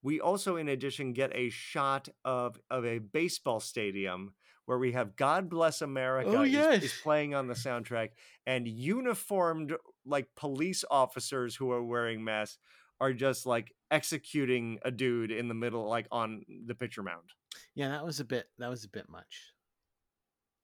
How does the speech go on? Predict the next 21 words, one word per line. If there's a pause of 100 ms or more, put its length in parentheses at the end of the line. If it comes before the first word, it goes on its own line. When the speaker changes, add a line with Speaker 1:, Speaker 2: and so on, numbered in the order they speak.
(140)
Speaker 1:
<laughs> (680)
Plausible
deniability
there
is (180)
a
little
rough. (540)
Speaker 2:
But
they
don't
Speaker 1:
Um,
Speaker 2:
need,
there's
no
deniability
necessary.
It's,
everything
is
legal.